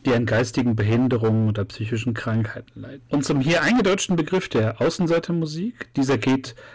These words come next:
auf die Definition von Außenseiterkunst oder naiver Kunst zurück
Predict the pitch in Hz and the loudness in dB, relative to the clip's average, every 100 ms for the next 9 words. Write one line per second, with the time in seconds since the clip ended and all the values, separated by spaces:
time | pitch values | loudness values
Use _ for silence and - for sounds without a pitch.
0 | - - 117 - 113 113 117 120 113 131 | -12 -4 -4 0 0 0 0 0 0 0
1 | 117 113 - 92 104 113 151 165 147 139 | 0 0 -2 -6 -4 -2 -2 0 0 0
2 | 143 - 151 160 - - 104 92 98 113 | -2 -2 -4 -4 -6 -6 -6 -6 -8 -4
3 | 139 156 151 - 165 - - 143 165 - | -2 0 -2 -4 -6 -6 -4 -2 -4 -8